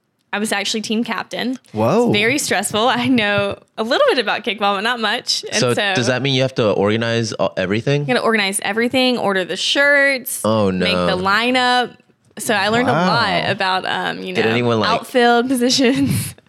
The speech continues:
Speaker 1: <laughs>
Speaker 3: did anyone get mad at you for the lineup? They're like, "What? I'm not starting?"
Speaker 1: Oh, it was bad. It was
Speaker 3: <laughs>
Speaker 1: bad. They're like, "Wait a minute. Why'd you put this person here? This should go here." I was like, "Okay, guys, like, just bear with me." And so a couple games in, I started getting the hang of it. And so,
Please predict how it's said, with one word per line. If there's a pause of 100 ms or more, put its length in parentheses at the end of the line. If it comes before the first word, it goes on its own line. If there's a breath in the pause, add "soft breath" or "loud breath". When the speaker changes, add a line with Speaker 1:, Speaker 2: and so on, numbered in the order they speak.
Speaker 1:
<laughs>
Speaker 3:
did
anyone
get
mad
at
you
for
the
lineup?
They're
like,
"What?
I'm
not
starting?" (200)
Speaker 1:
Oh,
it
was
bad.
It
was
Speaker 3:
<laughs>
Speaker 1:
bad. (140)
They're
like,
"Wait
a
minute.
Why'd
you
put (160)
this
person
here? (260)
This
should
go
here."
I
was
like,
"Okay,
guys,
like,
just
bear
with
me."
And
so
a
couple
games
in,
I
started
getting
the
hang
of
it.
And
so,